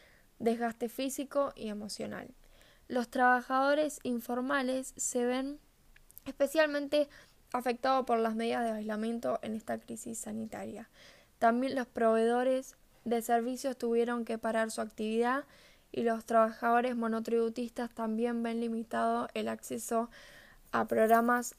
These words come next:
de protección social no contributivos,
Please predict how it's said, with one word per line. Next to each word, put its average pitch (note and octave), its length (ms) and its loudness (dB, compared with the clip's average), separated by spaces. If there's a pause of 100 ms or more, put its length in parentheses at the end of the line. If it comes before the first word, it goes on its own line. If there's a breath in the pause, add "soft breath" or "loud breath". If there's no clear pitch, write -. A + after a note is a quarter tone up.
de A3+ 260 -2
protección A#3 680 -2
social B3 640 -2
no A3+ 240 -4
contributivos, G#3+ 1080 -4